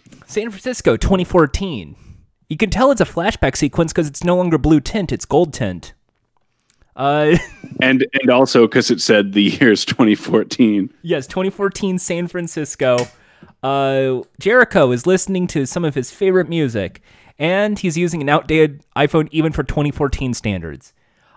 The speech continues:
Speaker 1: A guy by the name of D wants to know if he's coming to this cool party.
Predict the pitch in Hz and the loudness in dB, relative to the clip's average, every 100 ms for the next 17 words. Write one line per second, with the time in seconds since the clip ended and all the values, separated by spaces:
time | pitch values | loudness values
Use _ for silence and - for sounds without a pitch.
0 | - 147 180 220 233 180 185 160 127 190 | -8 -4 0 0 2 0 2 0 -2 -8
1 | 175 156 - 156 147 - 165 - - 208 | -6 -6 -6 -4 -4 -6 -8 -6 -4 -4
2 | 127 104 - 139 127 - - 185 180 - | -4 -6 -6 -2 -2 -4 2 2 2 2
3 | 170 120 95 - | 4 4 0 -8